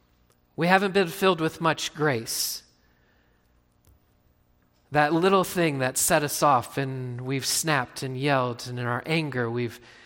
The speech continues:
disrupted somebody else's life. We come into this place, and, uh, man, we don't really know if we really want anything to do with Jesus.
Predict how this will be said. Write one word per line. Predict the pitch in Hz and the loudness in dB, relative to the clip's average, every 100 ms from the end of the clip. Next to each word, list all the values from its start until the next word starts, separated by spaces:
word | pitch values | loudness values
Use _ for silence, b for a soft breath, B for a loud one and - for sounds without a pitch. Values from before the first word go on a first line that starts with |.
| B - | B -6
disrupted | 139 - 160 147 139 123 | -4 -2 -2 -2 -4 -6
somebody | - 139 123 | -4 -4 -2
else's | 120 127 - 120 117 | -2 -4 -6 -10 -8
life. | 120 110 117 - - - _ _ _ _ _ _ _ _ _ _ _ _ _ _ _ _ _ _ _ _ _ _ - | -8 -8 -10 -18 -20 -20 _ _ _ _ _ _ _ _ _ _ _ _ _ _ _ _ _ _ _ _ _ _ -8
We | 143 | -6
come | - 180 | -2 0
into | 165 151 | 0 0
this | 143 - | 0 -2
place, | - 139 131 - | -2 0 0 -4
and, | 135 131 135 | -4 -6 -8
uh, | - | -8
man, | 143 151 151 147 | -8 -6 -4 -4
we | 156 | -2
don't | 147 135 | -2 -2
really | 135 127 | -4 -4
know | 127 123 | -2 -4
if | 117 - | -4 -8
we | 127 | -6
really | 127 127 123 | -4 -4 -4
want | 123 120 | -4 -4
anything | 123 123 - 127 | -4 -8 -8 -10
to | |
do | 113 131 | -8 -8
with | 123 95 | -8 -10
Jesus. | - 107 - 120 - - | -14 -14 -14 -14 -14 -14